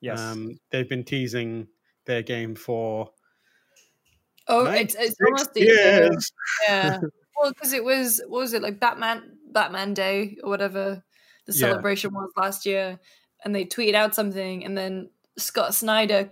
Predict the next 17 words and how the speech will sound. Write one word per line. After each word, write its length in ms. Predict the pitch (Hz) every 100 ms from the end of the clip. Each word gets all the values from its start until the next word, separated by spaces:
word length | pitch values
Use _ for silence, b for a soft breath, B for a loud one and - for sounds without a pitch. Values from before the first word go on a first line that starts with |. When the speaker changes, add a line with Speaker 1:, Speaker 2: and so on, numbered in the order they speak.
| _
Speaker 3:
quote 400 | - 302 233 202
tweeted 320 | - 262 - 254
it 240 | 285 -
with, 500 | 220 214 202 196 -
like, 160 | 165 - 185
"Beware 380 | 220 190 196 208
the 100 | 269
court 340 | - 294 277
of 80 | 240
owls," 540 | 226 226 202 190 202 - B B B -
Speaker 2:
Mm. 80 | 180
Speaker 3:
and 160 | 180 175
swiftly 1000 | - - - - 262 453 - - 240 208
deleted 440 | 202 190 190 180
that. 400 | 202 190 180 - - _ _ _ _ 135
Speaker 1:
Whoops. 180 | -
Speaker 3:
So 640 | - 208 202 196 190 190